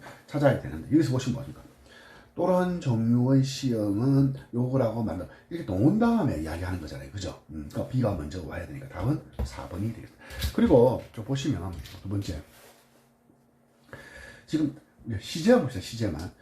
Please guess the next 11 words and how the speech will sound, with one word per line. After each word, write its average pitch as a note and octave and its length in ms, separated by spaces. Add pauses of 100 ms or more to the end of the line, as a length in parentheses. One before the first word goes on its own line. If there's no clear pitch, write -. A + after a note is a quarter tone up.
(140)
자, F#2 120
요 D#3 100
시제 D#3+ 280
뭐죠? B2 360 (1120)
과거. - 340 (1160)
그죠? C3 160 (1160)
과거. F2 340 (560)
뭐죠? G#2+ 240 (220)
어, D2+ 360
과거. - 280 (300)
어, - 360